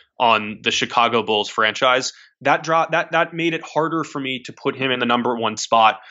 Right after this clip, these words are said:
which I originally did want to do because he was just so damn good during the end of his Chicago tenure.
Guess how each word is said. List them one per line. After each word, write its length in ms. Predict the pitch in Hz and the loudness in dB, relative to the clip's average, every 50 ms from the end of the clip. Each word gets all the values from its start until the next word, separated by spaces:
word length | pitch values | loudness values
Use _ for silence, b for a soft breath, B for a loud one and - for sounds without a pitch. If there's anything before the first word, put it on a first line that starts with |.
| B B B | B B B
which 200 | - 165 - - | -2 -2 -2 2
I 120 | - 127 | 2 4
originally 540 | 127 127 117 143 170 160 151 160 156 143 131 | 4 4 4 4 2 2 2 0 2 2 0
did 300 | 123 - - 135 135 127 | -2 -2 0 0 0 0
want 360 | 117 107 113 113 120 120 - | 0 0 2 2 2 2 0
to 80 | - 113 | -8 -12
do 440 | 107 - 117 113 107 101 - 90 - B B B B B - | -4 -2 0 0 0 0 -2 -8 -12 B B B B B -2
because 440 | 120 120 - 127 117 117 110 - - - | -2 0 2 2 2 2 2 -2 -8 -10
he 180 | - - 151 | -4 -2 0
was 140 | 151 139 - | 2 2 0
just 300 | - 104 101 - - - | 0 -6 -4 -4 -4 -2
so 180 | - 165 143 117 | 0 0 0 2
damn 240 | - 107 98 95 | 2 0 0 0
good 420 | 95 95 101 101 92 73 78 - b b b b - | -4 -4 -2 -2 -2 -2 -2 -6 b b b b -2
during 220 | - 117 107 107 104 | 0 2 2 2 2
the 120 | 107 107 | 2 2
end 140 | 107 104 104 | 2 2 0
of 80 | 95 | -2
his 100 | 98 95 | -4 -6
Chicago 460 | - - 101 - - 98 95 - 85 - | -6 -8 -8 -4 -2 -4 -4 -4 -6 -10
tenure. 380 | - - - - - - - | -8 -10 -10 -10 -10 -14 -16